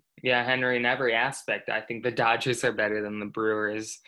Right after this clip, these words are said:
And, of course, this is the matchup of, uh, Bellinger versus Yelich, but, of course, they aren't putting up nearly as good of numbers as they were last season.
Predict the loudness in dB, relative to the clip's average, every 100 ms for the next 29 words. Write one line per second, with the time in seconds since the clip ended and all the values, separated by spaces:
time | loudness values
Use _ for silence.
0 | -20 _ -4 -4 0 0 0 0 -4 -2
1 | -6 -6 -2 0 0 0 0 2 2 0
2 | 0 0 -2 -2 -2 0 0 2 0 2
3 | 2 2 0 0 -4 0 2 4 2 0
4 | -4 -4 -2 2 2 4 2 2 0 0
5 | -2 0 -2 0 2 4 4 4 4 0
6 | 2 0 2 0 0 2 0 0 -2 0
7 | 2 2 0 0 -2 -2 -4 -4 -4 -8
8 | -10